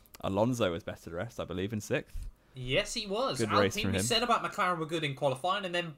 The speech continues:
Speaker 2: both Alpines got ahead of both McLarens by the end of the
Speaker 1: Also,
Speaker 2: race.
Speaker 1: shout out to Alonso for doing the Alonso thing and just driving as slow as possible again. <laughs> Um,
Speaker 2: Did he?
Speaker 1: Yeah, he was like, "I wanna keep Norris close to me so that his tyres <laughs> die."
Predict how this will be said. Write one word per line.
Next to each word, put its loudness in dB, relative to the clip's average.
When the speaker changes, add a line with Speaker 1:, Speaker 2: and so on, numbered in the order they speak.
Speaker 2:
both 2
Alpines 2
got -2
ahead 2
of -2
both 2
McLarens -2
by -2
the 6
end 6
of -2
the 6
Speaker 1:
Also, 8
Speaker 2:
race. 2
Speaker 1:
shout 6
out 2
to 6
Alonso 4
for -4
doing 0
the -4
Alonso 0
thing -2
and -6
just -12
driving 0
as -4
slow -4
as -8
possible -8
again. -10
<laughs> 0
Um, -2
Speaker 2:
Did -2
he? 2
Speaker 1:
Yeah, 8
he 8
was 6
like, 6
"I 6
wanna 8
keep 0
Norris 2
close 0
to -14
me -6
so -8
that 0
his -2
tyres 2
<laughs> -
die." 8